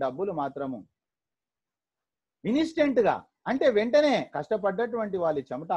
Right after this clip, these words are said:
ఆరకముందు డబ్బులు ఇవ్వాలంటారు. కానీ చెమటే రాకముందు డబ్బులు ఇస్తున్న కంపెనీ,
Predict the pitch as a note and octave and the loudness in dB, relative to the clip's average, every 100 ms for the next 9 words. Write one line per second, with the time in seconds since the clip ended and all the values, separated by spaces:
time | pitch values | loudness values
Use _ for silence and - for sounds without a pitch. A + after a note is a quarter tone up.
0 | C3+ E3 F#3 F3+ E3 C#3+ B2+ C3 C#3 B2+ | 0 -2 -4 -8 -6 -4 -4 -4 -4 -4
1 | B2+ A#2 A2 B2+ - _ _ _ _ _ | -4 -6 -4 -4 -6 _ _ _ _ _
2 | _ _ _ C#3+ D3 C#3+ D3+ F3 G#3+ E3 | _ _ _ -6 -6 -4 -4 0 2 2
3 | D3 C#3 C3+ B2+ B2+ D#3 F3 - E3 C#3 | -2 -6 -6 -6 -4 -4 -6 -6 -6 -4
4 | A#2+ B2+ G3+ | -6 -2 0